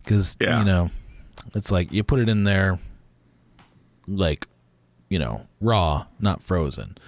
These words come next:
Speaker 1: So I might give it a little extra time. The thing is, there's a huge, like, buffer there. You can't really overcook it because it's at one singular temperature. You're just mi-, ensuring that
Speaker 2: Oh.
Speaker 1: from edge to edge,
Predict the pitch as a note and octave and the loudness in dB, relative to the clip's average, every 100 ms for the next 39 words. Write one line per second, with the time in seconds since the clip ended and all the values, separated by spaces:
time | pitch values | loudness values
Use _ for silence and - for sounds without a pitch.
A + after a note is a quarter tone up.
0 | - - D4 E4 G3 A#2 A2+ F#3+ F3+ F2 | -20 -8 -4 0 0 2 0 0 0 0
1 | F#2+ G2+ - E2+ A2+ G#2+ G2+ G2 F3 E3 | 0 -2 -4 -4 0 2 0 0 0 2
2 | F3+ C#3 A2 - - - - - - - | 2 0 -2 -6 -14 -18 -18 -20 -20 -20
3 | - - - C#3 B2+ B2 - G#3 G3+ D#3+ | -20 -6 0 2 2 0 0 0 2 2
4 | C#3 A2+ - _ _ - C3 A#2+ A#2+ A2 | 0 -2 -6 _ _ -4 0 4 4 4
5 | - - _ _ _ - A2+ G2+ C3+ D#3 | 0 -14 _ _ _ -6 -4 0 0 2
6 | D3 G#2+ E2+ - - F2 F#2 E2 D2 - | 2 2 0 -4 -12 0 2 2 0 -4
7 | G#2+ - - E3 A#2+ B2 C3+ C3+ G#2+ B2+ | -6 0 2 2 2 2 4 4 2 2
8 | A#2 A2 D#3+ - G2+ - - G#2 G2+ - | 0 -2 -4 -4 -4 -4 0 0 0 -2
9 | G#2+ G2 G#2+ A#2 B2+ B2 C3 C3 A2+ A2+ | -2 0 0 2 2 2 2 4 4 4
10 | G#2+ - B2+ - F#2+ - - - _ _ | 4 2 0 -2 -4 -6 -6 -10 _ _
11 | _ _ - - G#2 A#2+ B2+ - A2+ A2 | _ _ -8 0 2 2 0 0 0 0
12 | - C3 A#2+ B2 G#2+ C3 D3+ C3+ - _ | 2 2 4 4 4 4 0 -6 -12 _
13 | - A2 G2+ A#2 C3 C3 - - F3+ C3+ | 0 0 2 2 2 2 -2 2 2 2
14 | A2+ A2 | 0 -4